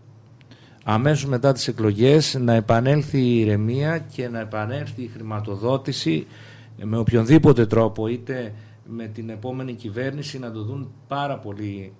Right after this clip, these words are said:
ε, σοβαρά το θέμα της υγείας, διότι, ε, ε, μέχρι το τέλος του χρόνου, αν συνεχίσουμε έτσι, τα πράγματα δεν θα είναι εύκολα. Δηλαδή, θα,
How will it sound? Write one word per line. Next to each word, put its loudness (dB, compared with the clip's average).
ε, -10
σοβαρά -4
το -12
θέμα -8
της -12
υγείας, 0
διότι, -2
ε, -10
ε, -8
μέχρι -6
το -2
τέλος -2
του -14
χρόνου, 4
αν 4
συνεχίσουμε 0
έτσι, -4
τα -10
πράγματα -8
δεν -8
θα -8
είναι -8
εύκολα. -2
Δηλαδή, 4
θα, 0